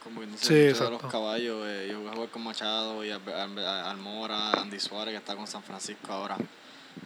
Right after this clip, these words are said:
Speaker 1: Y jugan-, jugando con peloteros así, que en verdad, donde, por lo menos donde yo estaba en Deltona, no había competencia así. Pero viajando pa' Miami y jugando esos showcases y todo
Speaker 2: Manny
Speaker 1: eso,
Speaker 2: Machado
Speaker 1: pues,
Speaker 2: fue de high school también, ¿verdad?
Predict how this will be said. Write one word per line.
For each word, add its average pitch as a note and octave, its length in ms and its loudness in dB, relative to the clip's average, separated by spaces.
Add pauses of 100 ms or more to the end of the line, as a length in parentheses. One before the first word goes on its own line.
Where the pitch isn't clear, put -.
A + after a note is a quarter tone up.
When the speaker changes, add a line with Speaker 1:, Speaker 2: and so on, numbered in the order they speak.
(160)
Speaker 1:
Y A2+ 720 0
jugan-, A#2 320 -2
jugando D3 720 2
con F3 140 0
peloteros F3 400 6
así, E3+ 360 4
que D3+ 80 0
en C#3 120 -2
verdad, C3+ 220 6
donde, C#3+ 180 0
por C3+ 180 0
lo C3+ 80 4
menos C#3 120 2
donde D#3+ 120 -2
yo D3+ 60 2
estaba D#3 220 2
en D#3+ 60 -4
Deltona, D3+ 440 0
no B2+ 440 -2
había B2+ 360 2
competencia A#2 480 -6
así. A2+ 160 -8 (840)
Pero A2+ 280 4
viajando A2+ 300 -2
pa' D3 100 4
Miami C#3+ 560 0
y B2+ 40 -2
jugando B2 320 -2
esos B2+ 280 2
showcases B2+ 540 0
y A2+ 40 -6
todo - 120 2
Speaker 2:
Manny D#3+ 180 10
Speaker 1:
eso, D#3 80 6
Speaker 2:
Machado D#3 220 8
Speaker 1:
pues, D#3 60 6
Speaker 2:
fue G3+ 120 12
de F#3+ 60 12
high F3+ 160 10
school F#3 160 6
también, D#3+ 240 0
¿verdad? D#3 160 0